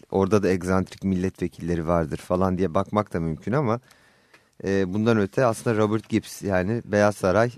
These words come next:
e, basın sekreteri de, e, açıklama yaptı bu konuda. Aynı sertlikte ve aynı, hani, e, mantıksal çerçeve nedir ki, ne gerek var? Mantıksallığında değil ama şunu söylüyor.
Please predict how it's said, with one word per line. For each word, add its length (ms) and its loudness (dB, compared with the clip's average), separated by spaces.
e, 340 0
basın 260 -2
sekreteri 640 -2
de, 420 4
e, 400 0
açıklama 480 -2
yaptı 320 0
bu 60 -4
konuda. 400 -2
Aynı 260 6
sertlikte 560 2
ve 60 2
aynı, 420 4
hani, 240 -2
e, 460 -2
mantıksal 580 2
çerçeve 520 2
nedir 240 0
ki, 220 -6
ne 80 2
gerek 380 -2
var? 200 -8
Mantıksallığında 1040 -2
değil 200 -4
ama 180 -2
şunu 240 -6
söylüyor. 460 -2